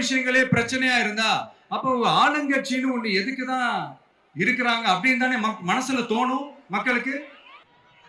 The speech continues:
ஏன் சார் விவசாயிகள் போராட்டம் நடக்குது? ஏன் சார் மீனவர்கள் போராட்டம் நடக்குது?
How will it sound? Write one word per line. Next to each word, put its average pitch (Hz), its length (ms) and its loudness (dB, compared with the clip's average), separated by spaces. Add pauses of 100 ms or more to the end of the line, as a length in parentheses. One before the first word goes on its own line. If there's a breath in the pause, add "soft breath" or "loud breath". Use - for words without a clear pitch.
(160)
ஏன் 247 160 4
சார் 226 220 2
விவசாயிகள் 226 640 0
போராட்டம் 220 440 -2
நடக்குது? 202 320 -2 (800)
ஏன் 254 160 -2
சார் 226 220 -2
மீனவர்கள் 247 640 -2
போராட்டம் 240 440 0
நடக்குது? 220 320 -4